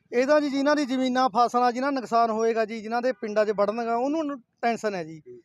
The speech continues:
Speaker 1: ਜਿਹੜੇ ਜ-, ਆਮ ਜਨਤਾ ਫਿਰ ਰਹੀ ਹੈ, ਇਹਦਾ ਇਹਨਾਂ ਨੂੰ ਕੀ ਪਤਾ, ਇਹਨਾਂ ਨੂੰ ਕਿਹੜਾ ਦਾ ਕਿਹੜਾ ਨੁਕਸਾਨ ਹੋਣਾ ਜੀ।
Speaker 2: ਹੂੰ।
Speaker 1: ਇਹ ਤਾਂ ਵੈਸੇ ਵੇਖਣ ਆ ਰਹੀਆਂ ਜੀ, ਇਹਨਾਂ ਦੇ ਵੰਡੇ ਦਾ ਤਾਂ ਖੇਲ ਹੈ ਜੀ ਇਹ।
Speaker 2: ਜੇ ਆਪਾਂ ਮੌਜੂਦਾ ਐਮ ਐਲ ਏ ਦੀ ਗੱਲ ਕਰ ਲਈਏ, ਐਮ ਐਲ ਏ ਸਾਹਿਬ ਨੂੰ ਕੋਈ ਵਿਸ਼ੇਸ਼ ਤੌਰ 'ਤੇ ਕਹਿਣਾ ਚਾਹੋਗੇ?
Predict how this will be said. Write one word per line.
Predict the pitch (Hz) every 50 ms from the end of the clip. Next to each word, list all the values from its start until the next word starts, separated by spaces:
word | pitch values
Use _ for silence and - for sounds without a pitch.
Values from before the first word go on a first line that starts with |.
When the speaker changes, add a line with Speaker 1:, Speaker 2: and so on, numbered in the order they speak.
| _ _ _
Speaker 1:
ਜਿਹੜੇ | 208 247 269 294 302 294
ਜ-, | 208 220 - - _ - 233
ਆਮ | 233 233 247 254
ਜਨਤਾ | 214 240 247 233 - 247 247
ਫਿਰ | 170 202 226
ਰਹੀ | 208 214 233 233 233 233
ਹੈ, | 233 226
ਇਹਦਾ | 233 240 262 269 269
ਇਹਨਾਂ | 269 269 285
ਨੂੰ | 277 269
ਕੀ | 208 240 240
ਪਤਾ, | 202 226 226 240
ਇਹਨਾਂ | 240 262 269
ਨੂੰ | 262 262 233
ਕਿਹੜਾ | - 254 247 262
ਦਾ | 269
ਕਿਹੜਾ | 262 262 262 277
ਨੁਕਸਾਨ | 277 262 202 160 214 208 208
ਹੋਣਾ | 190 196 202 196 190
ਜੀ। | 180 180 175
Speaker 2:
ਹੂੰ। | 131 127 123 _ _ _ _ _ -
Speaker 1:
ਇਹ | 240 240
ਤਾਂ | 240 285 285
ਵੈਸੇ | 254 254 254
ਵੇਖਣ | 240 240 240 - - 240 233
ਆ | 220 208
ਰਹੀਆਂ | 202 214 214 226
ਜੀ, | 233
ਇਹਨਾਂ | 240 247 269
ਦੇ | 262 262
ਵੰਡੇ | 220 233 220 214 214
ਦਾ | 214 214
ਤਾਂ | 220
ਖੇਲ | - - 208 220 220
ਹੈ | 226 208
ਜੀ | 180 180 170
ਇਹ। | 160 139 _ _ _ _ _ _ _ _ -
Speaker 2:
ਜੇ | 143 156
ਆਪਾਂ | 156 - 160
ਮੌਜੂਦਾ | 156 147 135 135 139 131 147
ਐਮ | 143 139 143 139
ਐਲ | 135 135
ਏ |
ਦੀ | 135 139
ਗੱਲ | 139 131
ਕਰ | 123 127 120
ਲਈਏ, | 120 131 151
ਐਮ | 151 139 139 143
ਐਲ | 151 151
ਏ | 156
ਸਾਹਿਬ | 135 143 143 147
ਨੂੰ | 156 151
ਕੋਈ | - 147
ਵਿਸ਼ੇਸ਼ | 135 120 - - 135 123 - 147 139
ਤੌਰ | - 135
'ਤੇ | 127 - 139
ਕਹਿਣਾ | - 131 131 131
ਚਾਹੋਗੇ? | - 123 120 127 131